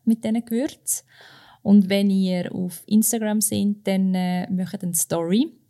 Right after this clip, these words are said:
wo ihr uns dann verlinken und erzählt, warum ihr uns gerne zuhören und ebenfalls, was ihr mit diesen Gewürzen würdet anstellen. Und wenn ihr auf Facebook seid,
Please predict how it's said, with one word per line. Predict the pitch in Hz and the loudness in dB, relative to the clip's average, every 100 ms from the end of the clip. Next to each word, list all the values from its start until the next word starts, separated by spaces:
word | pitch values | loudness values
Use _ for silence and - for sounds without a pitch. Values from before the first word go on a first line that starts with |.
| _ | _
wo | 202 196 | -2 2
ihr | 196 190 - | 2 0 -2
uns | 185 185 - | -2 0 -2
dann | 185 185 | 0 -2
verlinken | - 185 185 180 185 - 220 220 - | -4 -4 -2 -2 -4 0 0 0 -2
und | 196 196 196 | -2 -2 -2
erzählt, | 185 - 175 180 180 | -10 -8 -6 -6 -6
warum | 180 180 | -4 -2
ihr | 180 | -4
uns | 175 - | -6 -4
gerne | 175 170 175 175 175 | -2 0 -2 -6 -6
zuhören | - 180 185 185 190 | -4 -4 -4 -4 -6
und | 190 180 170 - - | -6 -6 -6 -10 -10
ebenfalls, | 180 - - 170 175 - | -10 -8 -6 -6 -6 -10
was | 175 | -8
ihr | 180 175 | -6 -6
mit | 180 | -6
diesen | - 175 | -6 -8
Gewürzen | 170 160 - | -8 -8 -8
würdet | 180 165 | -10 -6
anstellen. | - 160 - 214 247 - - - - - - _ _ | -6 -4 -2 2 2 0 -10 -20 -20 -20 -20 _ _
Und | - 233 277 262 196 | 0 2 2 0 -4
wenn | 190 196 | -4 -2
ihr | 190 185 180 | -4 -6 -10
auf | 160 | -12
Facebook | - 170 170 220 - | -6 -6 -6 -8 -8
seid, | - 214 208 214 214 - | -6 -2 0 0 -4 -8